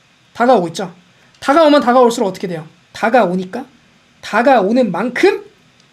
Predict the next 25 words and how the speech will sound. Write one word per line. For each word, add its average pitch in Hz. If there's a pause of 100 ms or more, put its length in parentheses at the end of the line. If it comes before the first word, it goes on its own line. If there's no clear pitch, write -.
(320)
얘가 196
지금 190
빼져요. -
이렇게. - (680)
쫙 -
이렇게. - (880)
빼지면서 320 (440)
이 190
전체가 240
어떻게 170
돼요? 151
지금 - (100)
전체가 - (600)
줄어들고 196
있죠. -
쫙 - (120)
이렇게. - (720)
줄어듦과 269
동시에 294
어떻게 196
돼요? 202 (500)
전체 233
주파수는 233 (1000)
올라가겠죠. 180
왜? 160